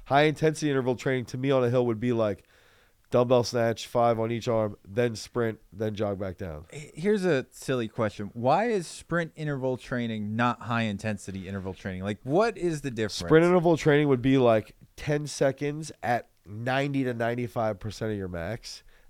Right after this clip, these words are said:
Speaker 1: and then, like, fifty seconds rest.
Speaker 2: So it's more like an alactic threshold type
Speaker 1: Yeah.
Speaker 2: of mindset.
Speaker 1: High intensity interval training would, could be, like,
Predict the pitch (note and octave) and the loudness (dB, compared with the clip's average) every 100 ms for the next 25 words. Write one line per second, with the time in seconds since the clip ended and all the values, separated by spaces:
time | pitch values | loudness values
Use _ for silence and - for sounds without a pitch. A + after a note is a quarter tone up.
0 | - B2 B2+ B2 A2 G2+ - - A#2+ G#2+ | -4 0 2 2 2 -2 -6 -8 -6 -8
1 | - G2 F#2 E2+ B1+ A2 - _ - E3 | -10 -10 -10 -12 -12 -14 -18 _ 0 4
2 | C#3+ C#3 - D3 C#3+ C3 A#2+ A#2+ A2 A2+ | 4 2 0 0 2 2 2 0 0 -2
3 | A#2 A2+ G#2 F#2+ F#2+ - G2 F2 - F2 | 0 2 0 0 -6 -8 -6 -6 -6 -8
4 | F2 A#2 B2+ G#2 F2 E2 D#2+ - E2+ C#3+ | -6 2 2 2 0 -6 -10 -10 -6 2
5 | D#3 E3+ C3+ D#3 D#3+ D#3+ C#3 C3 A#2 A#2+ | 4 4 2 0 0 0 2 2 2 0
6 | - B2+ A#2 A2+ A2+ - D3+ B2 B2+ B2 | 0 -4 -2 -4 -6 -4 -4 -2 0 2
7 | A#2 A2 - | 2 0 -2